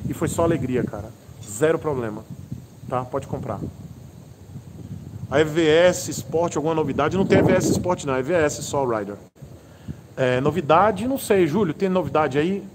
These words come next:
Acho que tá. Eles disseram que o, o, o prazo tá ok, né? O prazo é junho, mas mentaliza julho, tá?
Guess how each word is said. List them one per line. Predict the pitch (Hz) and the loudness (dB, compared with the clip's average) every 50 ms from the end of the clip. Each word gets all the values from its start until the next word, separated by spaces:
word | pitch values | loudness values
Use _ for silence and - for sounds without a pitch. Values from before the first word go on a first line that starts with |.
| - - - - | -20 -20 -14 -10
Acho | 196 196 - | -10 -10 -10
que | - | -10
tá. | 147 - 143 143 160 | -6 -4 -4 -2 -2
Eles | 151 165 151 139 | -4 -6 -6 -8
disseram | 139 135 - 156 139 143 | -10 -6 -2 -2 0 0
que | 143 - 208 208 | -2 -4 -4 -2
o, | 214 | -2
o, | 208 202 190 175 160 - - 147 143 135 127 - - - - - - - - | 0 0 0 0 -2 -2 -4 -4 -4 -4 -6 -8 -10 -16 -20 -20 -14 -8 -6
o | 139 | -6
prazo | 131 - 160 143 156 170 165 196 | -2 0 2 4 4 4 4 2
tá | - - 190 196 | 0 2 2 4
ok, | 220 214 208 - 160 151 147 135 | 4 2 2 0 0 0 0 0
né? | 127 131 | -2 -4
O | 135 | -4
prazo | 131 143 131 139 143 151 | -2 0 0 0 0 0
é | 180 170 143 127 120 120 - - - - - - - | 0 0 0 -2 -4 -8 -12 -20 -20 -20 -20 -18 -18
junho, | 117 101 101 120 139 165 185 156 113 113 135 | -16 -12 -8 -6 -4 -2 -2 -2 -4 -6 -6
mas | 147 143 147 - - - - - - - - - - | -6 -6 -6 -6 -10 -20 -20 -20 -20 -20 -20 -20 -16
mentaliza | 180 175 165 196 202 202 185 170 180 196 185 196 | -10 -4 -2 -2 0 2 2 2 2 0 -2 -2
julho, | 139 131 147 131 117 113 | -2 -2 -2 -4 -4 -4
tá? | - 160 175 | -4 -6 -6